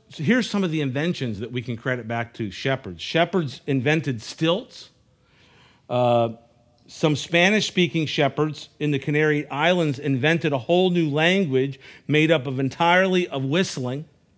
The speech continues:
That's interesting. Um, and of course, there's shepherd's pie. I guess that was invent-, I don't know if that was a shepherd, but I just,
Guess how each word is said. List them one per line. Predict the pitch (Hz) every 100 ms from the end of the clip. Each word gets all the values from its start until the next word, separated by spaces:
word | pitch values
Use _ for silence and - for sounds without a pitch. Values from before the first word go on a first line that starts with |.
| _ _ _ _ -
That's | 139 147 139
interesting. | 113 107 110 135 151 _ _ _ _ - - - - -
Um, | 143 147 147 -
and | 156
of | 151
course, | 180 196 160
there's | 170 131
shepherd's | - 185 - 170 120
pie. | - 160 147 110 131 - _ _ _ - - -
I | 107
guess | 120 131
that | 139 139
was | 139 123
invent-, | 135 117 127
I | 113
don't | 127 120
know | 117
if |
that | 117 104
was | 90
a | 87
shepherd, | 104 92 98 98
but | 101
I | 107
just, | 95 98